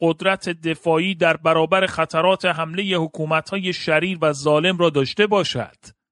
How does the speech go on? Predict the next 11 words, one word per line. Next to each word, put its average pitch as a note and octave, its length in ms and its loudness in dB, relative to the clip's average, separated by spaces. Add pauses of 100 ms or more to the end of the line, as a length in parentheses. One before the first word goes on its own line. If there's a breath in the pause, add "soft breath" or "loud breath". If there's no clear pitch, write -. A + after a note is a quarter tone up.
(300)
پولس D3+ 320 -2
رسول D#3+ 640 2
در D3+ 400 2
نامه D#3+ 440 2
اول D#3+ 460 4
تسالونیکیان D3 920 -2
فصل D#3+ 380 -2
پنج D#3 520 -4
آیه D#3 640 2
سه D#3+ 300 -2
می‌نویسد D3 720 -2